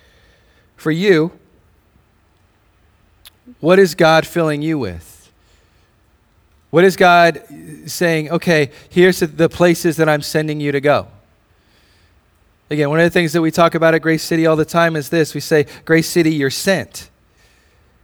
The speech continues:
And so what are you being sent into? You're being sent into a world that needs to hear some good news. You're being sent into a world that needs Jesus. And so,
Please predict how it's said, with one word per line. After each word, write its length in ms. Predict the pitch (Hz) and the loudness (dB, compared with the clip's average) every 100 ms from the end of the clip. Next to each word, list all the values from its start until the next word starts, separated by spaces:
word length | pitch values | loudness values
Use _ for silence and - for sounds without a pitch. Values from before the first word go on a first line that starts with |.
| _ - | _ -12
And 80 | 143 | -2
so 180 | 165 | 2
what 120 | 156 175 | 4 4
are 40 | |
you 120 | 196 | 4
being 180 | 185 180 | 2 0
sent 300 | - 180 160 | 0 -2 0
into? 300 | 175 180 143 | -2 -4 -4
You're 160 | 139 143 | -4 0
being 180 | 160 | 0
sent 240 | 151 185 196 | 0 0 0
into 360 | 180 - 170 | 0 -2 0
a 60 | 147 | 0
world 340 | 147 185 165 147 | 2 2 2 2
that 100 | 151 | -2
needs 300 | 170 185 170 | -4 -4 -4
to 100 | 143 | 0
hear 200 | 190 175 | 2 0
some 200 | 151 135 | -2 -6
good 220 | 151 147 | -4 -4
news. 560 | 196 147 92 - - _ _ _ _ _ _ _ _ _ _ _ _ _ _ | -8 -8 -10 -16 -20 _ _ _ _ _ _ _ _ _ _ _ _ _ _
You're 140 | 143 151 | -6 -2
being 160 | 165 | -4
sent 240 | - 190 202 | -2 -2 -2
into 220 | 190 214 | -2 0
a 80 | 190 | 0
world 480 | 175 196 131 123 131 | 2 2 2 0 -2
that 120 | 143 | -4
needs 580 | 151 151 147 - - - _ _ - | -4 -6 -6 -10 -16 -20 _ _ -14
Jesus. 720 | 123 107 98 92 - - _ _ _ _ _ _ _ _ _ _ _ _ _ _ - | -10 -10 -12 -16 -18 -20 _ _ _ _ _ _ _ _ _ _ _ _ _ _ -14
And 100 | 135 | -6
so, 420 | 175 170 190 233 | 0 0 0 -4